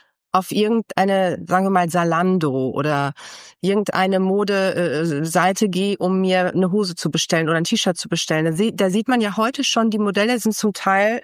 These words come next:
das nennen wir unrecognizable, die werden schon unter der Nase oder über der Nase angeschnitten, damit die Kunden keine Bildrechte mehr zahlen müssen. Also ich sehe dann praktisch an, nur noch an so einem Torso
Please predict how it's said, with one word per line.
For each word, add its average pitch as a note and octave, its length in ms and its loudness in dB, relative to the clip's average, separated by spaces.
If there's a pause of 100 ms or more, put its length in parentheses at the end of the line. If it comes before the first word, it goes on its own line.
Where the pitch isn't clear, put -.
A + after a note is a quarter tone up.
das G3 180 -4
nennen G#3 200 0
wir G3+ 140 -2
unrecognizable, G#3 800 -2
die F#3+ 100 -4
werden G#3 200 2
schon - 160 -4
unter A#3 280 0
der G#3 120 2
Nase G3 360 2
oder E3+ 120 -2
über G3+ 180 0
der F#3+ 120 0
Nase F#3 320 2
angeschnitten, A#3 640 0 (880)
damit A#3 260 2
die A3+ 60 2
Kunden A3+ 300 0
keine G#3+ 260 0
Bildrechte E3+ 500 -2
mehr B2+ 160 -2
zahlen B2+ 360 0
müssen. - 380 -6
Also D#3+ 220 0
ich F3 100 -4
sehe G3+ 160 2
dann G#3 160 2
praktisch - 460 -2
an, F3+ 180 0
nur G#3 140 2
noch A3+ 160 -4
an G3+ 140 2
so G3 100 2
einem F#3+ 160 -2
Torso B3 680 0